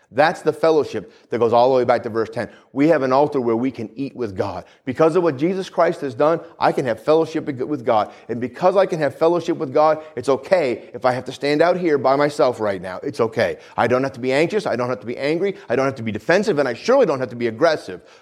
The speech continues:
I can simply love my God, love these people, and I can praise him no matter what's going on. Amen? Now listen, none of this did we make up. None of this did we put into this passage.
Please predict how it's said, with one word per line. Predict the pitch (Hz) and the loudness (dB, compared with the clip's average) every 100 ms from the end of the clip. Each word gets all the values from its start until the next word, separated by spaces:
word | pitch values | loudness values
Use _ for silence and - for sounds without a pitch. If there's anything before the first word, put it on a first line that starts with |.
| - | 0
I | 143 | 2
can | 160 143 117 | 2 -2 -6
simply | - 202 202 196 | -4 -4 -2 -4
love | 170 156 185 165 | 0 2 2 2
my | 156 | -2
God, | 131 147 165 180 | 2 4 4 4
love | 135 151 175 165 | 2 2 2 0
these | 165 | -8
people, | - 175 185 175 - | -8 -2 -2 -2 -6
and | 123 | -2
I | 139 | -2
can | 135 131 | -2 -6
praise | - 170 170 | 0 0 0
him | 147 127 | -4 -6
no | |
matter | 117 110 104 | -2 -2 0
what's | 113 - | -2 -4
going | 107 107 101 | -8 -10 -10
on. | 92 85 101 | -10 -8 -4
Amen? | 123 143 180 - _ _ _ _ | 0 0 -2 -8 _ _ _ _
Now | 147 | 0
listen, | 180 247 147 - - | 2 0 -2 -8 -14
none | 147 196 285 | -6 0 2
of | 247 | 2
this | 170 165 | -2 -4
did | 165 | -4
we | 156 | -4
make | 151 143 143 | -4 -4 -2
up. | 117 - - | -4 -4 -10
None | 165 220 269 | 0 2 2
of | 220 | 2
this | 214 | 0
did | 180 156 | 0 -2
we | 156 | -6
put | - 208 208 208 | 0 0 2 -2
into | 202 151 | -4 -2
this | 147 143 | -4 -4
passage. | 160 151 123 | -2 -2 -4